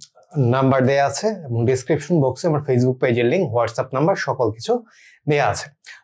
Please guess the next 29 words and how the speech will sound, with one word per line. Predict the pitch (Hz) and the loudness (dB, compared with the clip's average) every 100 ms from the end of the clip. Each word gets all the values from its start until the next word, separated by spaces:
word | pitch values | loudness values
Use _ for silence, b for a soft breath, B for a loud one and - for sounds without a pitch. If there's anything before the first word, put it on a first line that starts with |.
| _ | _
তো | 247 254 139 | 2 4 4
ভিডিওতে | 151 180 165 156 | 4 4 4 4
চলে | 139 127 110 | 2 2 2
যাওয়া | 104 | 0
যাক। | 110 - _ _ _ _ _ _ _ _ _ _ b b b b b b b - | -4 -10 _ _ _ _ _ _ _ _ _ _ b b b b b b b -2
প্রথমত | 208 240 262 311 285 233 | 2 4 2 2 2 2
টার্গেট | 214 196 247 226 | 4 4 4 2
আপনার | 208 202 147 | 2 2 2
কি | 127 131 | 2 2
নভেম্বর | 143 160 165 143 | 4 4 6 4
ডিসেম্বরে | 127 175 208 208 139 | 4 2 4 4 4
যে | 131 | 2
পরীক্ষাগুলো | 143 123 135 127 131 110 | 2 2 0 2 0 0
হবে | 127 123 - 156 | 0 0 0 2
ওই, | 123 117 _ _ 143 | 0 -2 _ _ 0
ওইগুলা। | 113 110 104 _ B B B - | 2 0 -2 _ B B B -2
এখন | 165 220 262 | 2 4 4
হচ্ছে | - 208 269 - _ _ 156 123 | 2 2 2 -2 _ _ 2 2
ঢাকা | 123 160 175 | 2 2 2
বিশ্ববিদ্যালয়ের | - 190 170 180 185 175 | 2 2 2 4 4 2
যে | 175 | 0
পরীক্ষাটা, | 190 202 - 156 127 | 0 0 0 -2 0
এই | 120 - | 0 0
পরীক্ষাটার | 165 165 180 170 180 165 | 0 0 -2 0 2 4
মধ্যে | 131 123 196 127 | 4 2 2 2
আপনার | - 135 | 0 0
হচ্ছে | 143 214 220 | 0 0 2
চেঞ্জ | 240 180 135 | 2 2 2
আসছে, | - | -4